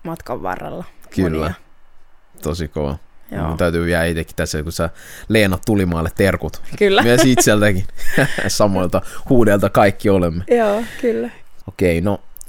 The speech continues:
Speaker 2: yksi sun elämän onnellisin hetki.
Speaker 1: Hmm. Kauanko mä saan miettiä?
Speaker 2: Ihan vapaasti.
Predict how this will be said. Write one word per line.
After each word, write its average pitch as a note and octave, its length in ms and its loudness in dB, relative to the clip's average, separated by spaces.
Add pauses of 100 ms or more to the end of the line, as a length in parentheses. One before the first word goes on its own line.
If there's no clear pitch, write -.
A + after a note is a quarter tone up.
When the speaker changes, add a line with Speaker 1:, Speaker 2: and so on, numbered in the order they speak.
(260)
Speaker 2:
yksi - 240 2
sun G#2+ 180 2
elämän F#2 420 2
onnellisin D2+ 720 -2 (240)
hetki. - 400 -6 (1700)
Speaker 1:
Hmm. F#3 400 -10 (3500)
Kauanko E3 340 -10
mä F#3 100 -14
saan F3 140 -14
miettiä? - 600 0 (380)
Speaker 2:
Ihan F2 400 2
vapaasti. D#2+ 600 -2